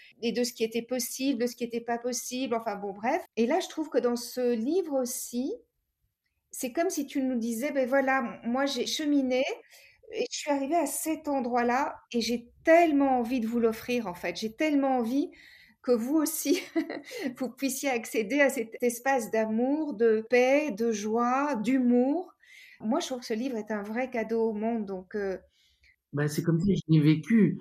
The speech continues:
Speaker 2: mais tu vois, euh, en fait, c'est, je suis pas sûre que j'ai envie de l'offrir, euh, au monde, ça.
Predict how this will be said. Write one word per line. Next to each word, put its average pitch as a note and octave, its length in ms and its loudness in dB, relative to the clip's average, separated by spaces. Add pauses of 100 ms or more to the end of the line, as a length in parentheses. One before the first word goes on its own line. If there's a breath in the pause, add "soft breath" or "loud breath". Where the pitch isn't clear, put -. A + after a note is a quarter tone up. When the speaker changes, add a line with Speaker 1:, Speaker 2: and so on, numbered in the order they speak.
(200 loud breath)
Speaker 2:
mais C#3 280 2
tu C#3+ 120 -4
vois, F3 300 6
euh, C#3 180 0 (760 loud breath)
en C#3 120 -2
fait, G#3 200 6
c'est, E3 240 0 (260)
je - 80 -18
suis - 200 -18
pas A3+ 80 0
sûre G#3+ 260 0
que D3+ 60 2
j'ai D3+ 100 4
envie D3 260 4
de C3 80 -4
l'offrir, D3 720 2
euh, B2 80 0 (120)
au B2+ 120 0
monde, C3+ 360 2
ça. C3 320 -8